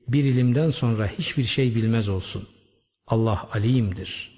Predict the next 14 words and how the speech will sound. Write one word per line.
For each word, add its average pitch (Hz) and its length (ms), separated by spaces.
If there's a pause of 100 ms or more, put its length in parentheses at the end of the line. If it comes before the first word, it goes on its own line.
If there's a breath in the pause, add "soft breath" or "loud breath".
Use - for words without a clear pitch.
(120)
kadirdir. 104 920 (1200)
Allah 160 520 (100)
rızıkta 156 520
kiminizi 165 560
kiminize 147 480
üstün 147 340
kılmıştır. - 640 (680)
Fazla 143 440
verilenler 143 640 (420)
rızıklarını 135 640
ellerinin 131 580
altındakilere 123 840
aktarıp 123 580
da 104 160